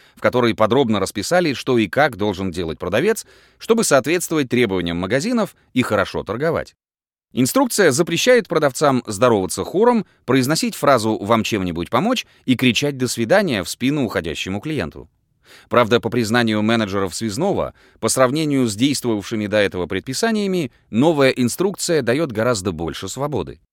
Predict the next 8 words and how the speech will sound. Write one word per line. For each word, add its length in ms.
Чичваркин 580
дает 280
свободу 400
сразу 540
и 100
ничего 480
не 100
формализует. 680